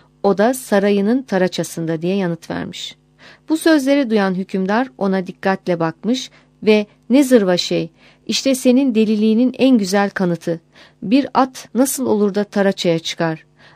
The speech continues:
Ama yine de gidelim bakalım, doğruyu gerçeği mi söylüyorsun?" diye haykırmış. Sonra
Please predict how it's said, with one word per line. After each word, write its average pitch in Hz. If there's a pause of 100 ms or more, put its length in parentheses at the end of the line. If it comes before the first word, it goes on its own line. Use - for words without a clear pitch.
(100)
Ama 208
yine 240
de 185
gidelim 196
bakalım, 180 (240)
doğruyu 190
gerçeği 185
mi 165
söylüyorsun?" 160 (120)
diye 180
haykırmış. 170 (520)
Sonra 262